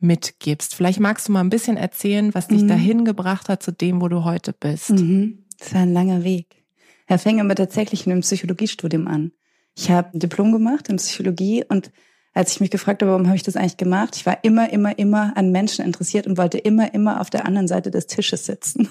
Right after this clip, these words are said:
Speaker 2: <laughs> und habe mich sehr früh mit Gehirn auseinandergesetzt und Mind. Und habe dann bald gemerkt, okay, wenn ich Psychologie studiere, will ich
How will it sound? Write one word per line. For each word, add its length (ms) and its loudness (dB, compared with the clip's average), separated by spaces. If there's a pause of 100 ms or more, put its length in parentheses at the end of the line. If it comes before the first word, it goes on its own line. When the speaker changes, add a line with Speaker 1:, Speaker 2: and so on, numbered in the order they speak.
(160)
Speaker 2:
<laughs> 800 -4
und 180 4
habe 220 0
mich 200 0
sehr 280 2
früh 400 0
mit 340 -2
Gehirn 380 2
auseinandergesetzt 1120 -6
und 140 0
Mind. 500 0 (680)
Und 140 4
habe 220 2
dann 180 4
bald 260 2
gemerkt, 520 0
okay, 480 0
wenn 180 0
ich 160 -2
Psychologie 480 -2
studiere, 560 -2
will 100 2
ich 240 -4